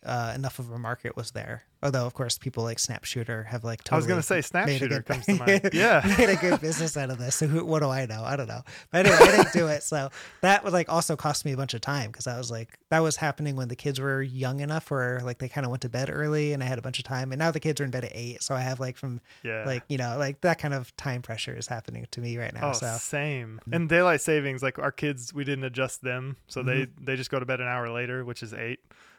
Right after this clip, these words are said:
Speaker 2: And we just lost an hour of our
Speaker 1: Right,
Speaker 2: evening, basically.
Speaker 1: exactly, yeah.
Speaker 2: Yeah. No, I feel
Speaker 1: It was
Speaker 2: that
Speaker 1: an
Speaker 2: pain.
Speaker 1: important hour, yeah. We, we tried to
Speaker 2: Yeah.
Speaker 1: shift our kids, and they shifted eventually. So that was kind of a painful <laughs> period, too. It gets kinda
Speaker 2: Yeah.
Speaker 1: weird.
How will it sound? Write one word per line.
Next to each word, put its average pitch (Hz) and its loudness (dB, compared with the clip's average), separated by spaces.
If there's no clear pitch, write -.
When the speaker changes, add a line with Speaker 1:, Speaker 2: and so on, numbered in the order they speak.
Speaker 2:
And 110 -10
we 123 -6
just 117 -8
lost 110 -6
an 120 -8
hour 113 -8
of 120 -10
our 113 -4
Speaker 1:
Right, 135 -2
Speaker 2:
evening, 123 -6
basically. 135 -4
Speaker 1:
exactly, 117 -6
yeah. 123 -8
Speaker 2:
Yeah. 113 -4
No, 123 -8
I 117 -6
feel 120 -8
Speaker 1:
It - -2
was 113 -6
Speaker 2:
that 110 -4
Speaker 1:
an 98 -10
Speaker 2:
pain. 110 -8
Speaker 1:
important 120 -8
hour, 120 -6
yeah. 123 -6
We, 151 -4
we 151 -4
tried 165 2
to 202 8
Speaker 2:
Yeah. 196 8
Speaker 1:
shift - -2
our 123 -4
kids, - -6
and 165 -2
they 180 4
shifted 151 -2
eventually. 120 -6
So 127 -8
that 131 -4
was 127 -2
kind 123 -6
of 113 -8
a 117 -6
painful 120 -8
<laughs> - -20
period, 147 -2
too. 120 -8
It 139 -6
gets 143 -6
kinda 143 -2
Speaker 2:
Yeah. 156 2
Speaker 1:
weird. 135 2